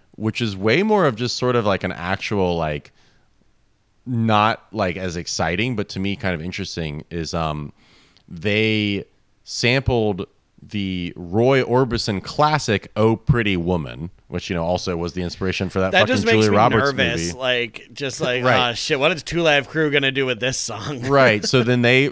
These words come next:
Speaker 1: so they have, they write a song called Pretty Women, Pretty Woman, and they, and so it's funny because, you know, they, we,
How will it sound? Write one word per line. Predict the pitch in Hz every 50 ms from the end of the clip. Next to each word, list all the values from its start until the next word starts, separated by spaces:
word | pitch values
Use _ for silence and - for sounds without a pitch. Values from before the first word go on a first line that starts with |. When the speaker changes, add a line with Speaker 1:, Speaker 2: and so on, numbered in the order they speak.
| - 117
Speaker 1:
so | 98 120 117
they | 110 127 170 190
have, | 190 165 - -
they | 110 117 131 165
write | 190 180 151
a | 131
song | - 123 107
called | 101 110 95 82
Pretty | - - - 139 139 131 131 110
Women, | 92 87 80 78 73 76 78 78 - _ _ _ _ _ -
Pretty | - 120 123
Woman, | 110 98 87 82 80 82 85 85 _ _ _ _ _ _ _ -
and | 110 107 104 101 98 95 92 95 - 98 90 80
they, | - 113 104 107 104 104 104 104 101 101 - -
and | 123 113
so | 131 135
it's | 117 -
funny | - 185 180 160
because, | 123 127 110 90 - - -
you | - 107
know, | 95 85 82
they, | 87 90 90 90 - - _ _ _ -
we, | - 95 95 90